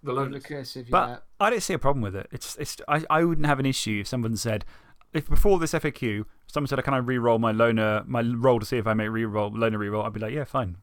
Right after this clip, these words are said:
Speaker 3: I don't see why there's an issue." Because
Speaker 2: What
Speaker 3: it's
Speaker 2: about, Al-, Alex, on, on the same token, so what about if they tried to use pro to reroll their loner?
Speaker 3: Again, I don't think that's a problem.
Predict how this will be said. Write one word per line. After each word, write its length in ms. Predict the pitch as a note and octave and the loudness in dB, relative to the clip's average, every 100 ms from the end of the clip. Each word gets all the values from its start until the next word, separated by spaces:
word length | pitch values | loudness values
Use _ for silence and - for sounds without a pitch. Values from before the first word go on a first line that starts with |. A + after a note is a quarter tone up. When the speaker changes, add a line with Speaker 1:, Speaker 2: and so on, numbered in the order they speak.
| - | -8
Speaker 3:
I 80 | |
don't 140 | A#2 A2+ | -4 -4
see 140 | - | -4
why 180 | A2 G#2+ | -4 -4
there's 160 | G#2 A#2 | -6 -8
an 60 | |
issue." 240 | A2+ - G#2+ | -10 -10 -8
Because 100 | C#3 | -4
Speaker 2:
What 100 | E3 | -2
Speaker 3:
it's 80 | |
Speaker 2:
about, 340 | F3 F3 E3+ - - - _ _ _ _ _ _ _ _ - - - | 0 0 -2 -8 -18 -20 _ _ _ _ _ _ _ _ -20 -20 -12
Al-, 160 | C#3+ C3 | -10 -8
Alex, 280 | C3 C3 - | -10 -12 -14
on, 180 | - F3+ - - | -18 -20 -20 -18
on 100 | C#3 | -16
the 60 | B2+ | -14
same 200 | - B2 | -14 -14
token, 300 | C3 B2 A#2 | -14 -14 -14
so 140 | - | -14
what 180 | C3 C#3+ | -10 -10
about 320 | C#3+ C#3+ C3+ | -6 -6 -6
if 360 | C#3+ - - - - | -12 -16 -20 -20 -20
they 200 | C3+ C3+ B2 | -14 -12 -12
tried 300 | - C3 B2 | -14 -16 -16
to 120 | - | -16
use 240 | B2+ B2 - | -16 -16 -18
pro 300 | - C#3 B2 | -14 -12 -10
to 160 | A#2+ B2+ | -14 -16
reroll 400 | A#2+ A#2 A#2 A#2 | -14 -12 -12 -12
their 120 | A2+ | -14
loner? 480 | A2 A2+ A2+ - A#2 _ _ _ _ _ _ _ _ _ _ _ _ _ _ - | -14 -14 -16 -18 -20 _ _ _ _ _ _ _ _ _ _ _ _ _ _ -8
Speaker 3:
Again, 240 | - A3 C4+ | -4 -2 0
I 60 | |
don't 180 | D4 F#4 | -2 -4
think 140 | - D#4 | -6 -8
that's 120 | - | -8
a 40 | - | -6
problem. 540 | - E3 G3 B2 G#3+ | 0 0 0 -2 -4